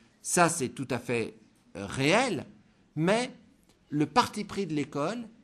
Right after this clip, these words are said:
c'est de privilégier, je le répète une dernière fois, ce qui est commun à tous les hommes et non pas ce qui les divise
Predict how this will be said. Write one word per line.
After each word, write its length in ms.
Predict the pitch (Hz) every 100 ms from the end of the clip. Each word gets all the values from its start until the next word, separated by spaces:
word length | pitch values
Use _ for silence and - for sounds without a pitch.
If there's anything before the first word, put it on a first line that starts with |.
| _ _ _ -
c'est 480 | - 208 220 - - - -
de 400 | 139 175 196 - - - -
privilégier, 760 | - 262 202 160 139 123 165 226
je 120 | 160
le 80 | 131
répète 340 | 135 151 139
une 160 | 123 117
dernière 360 | 135 127 113
fois, 500 | - - 127 147 208 - _ -
ce 200 | - 190
qui 200 | 185 170
est 100 | 170
commun 300 | 160 151 139
à 60 |
tous 140 | 135 120
les 220 | 117 110
hommes 320 | 113 135 139 - _ _ _ -
et 100 | 156
non 160 | 151 135
pas 240 | 127 160
ce 140 | 160 131
qui 240 | - 123
les 140 | 117
divise 680 | 104 120 110 120 127 139 -